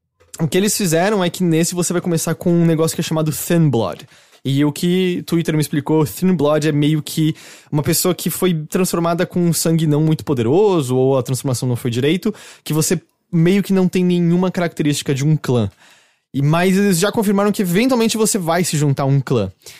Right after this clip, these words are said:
E aparentemente você pode fazer isso nas regras do livro se você beber o sangue de um outro vampiro. Só que parece que nesse universo isso é um tabu, assim, imperdoável. Então eu tô curioso como que a história do jogo vai, vai abordar isso,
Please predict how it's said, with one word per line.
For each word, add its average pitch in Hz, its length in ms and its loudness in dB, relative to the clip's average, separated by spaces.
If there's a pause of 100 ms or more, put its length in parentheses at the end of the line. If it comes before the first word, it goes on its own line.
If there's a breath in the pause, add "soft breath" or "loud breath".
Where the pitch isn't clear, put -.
(160 loud breath)
E 135 80 0
aparentemente 180 580 0
você 185 240 -2
pode 202 480 0
fazer 190 280 0
isso 151 340 0
nas 147 240 0
regras 139 260 -2
do 131 120 -2
livro 165 360 0
se 190 140 -2
você 170 260 0
beber 160 360 0
o 160 80 2
sangue 170 520 0
de 151 200 -2
um 165 160 2
outro 160 200 -2
vampiro. 139 480 0 (560 soft breath)
Só 165 240 0
que 170 140 -6
parece 185 300 0
que - 100 -4
nesse 175 400 2
universo 196 500 0
isso 185 160 0
é 190 40 2
um 190 100 2
tabu, 165 540 0
assim, 165 560 2
imperdoável. 160 720 2
Então 127 180 0
eu 156 60 0
tô 160 100 -4
curioso 156 320 0
como 156 180 -2
que 151 60 -2
a 156 60 0
história 143 260 -2
do 147 100 -2
jogo 135 300 0
vai, 131 480 0 (720 soft breath)
vai 135 240 0
abordar 131 520 0
isso, 139 340 -2